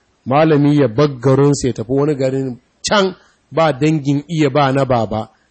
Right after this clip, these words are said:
ya je neman ilimi. Ba za ka gane zafin wannan abun ba sai kai waiga ka ga ba wani ɗan uwanka, ba wani danginka,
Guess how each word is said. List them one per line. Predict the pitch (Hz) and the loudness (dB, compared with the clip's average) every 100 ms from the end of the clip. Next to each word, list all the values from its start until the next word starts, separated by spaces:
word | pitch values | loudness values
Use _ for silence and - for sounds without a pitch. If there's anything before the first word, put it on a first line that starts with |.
| _ | _
ya | 120 | -6
je | 120 135 | 0 2
neman | 139 143 139 160 | 4 4 2 0
ilimi. | 139 113 95 98 _ _ _ _ _ _ _ _ _ _ _ _ 123 | 0 -2 -4 -14 _ _ _ _ _ _ _ _ _ _ _ _ -4
Ba | |
za | 156 180 | -2 0
ka | 165 | 0
gane | 156 160 139 | 2 2 2
zafin | 117 143 143 147 | 2 0 0 0
wannan | 147 151 143 | 0 0 -2
abun | 127 135 | -2 -4
ba | 127 | -4
sai | - 139 | -6 -6
kai | - 143 | -4 -2
waiga | 143 147 147 139 | 0 0 -2 -4
ka | 117 127 | -6 -6
ga | 131 | -6
ba | 135 131 | -4 -4
wani | 131 147 | -4 -4
ɗan | 143 160 | -4 -2
uwanka, | 147 143 131 110 _ _ _ _ _ _ _ _ _ _ | -2 -2 -4 -12 _ _ _ _ _ _ _ _ _ _
ba | 120 151 160 139 | -2 2 4 4
wani | 143 | 2
danginka, | 139 151 151 131 113 - 95 | 2 2 2 0 -2 -4 -14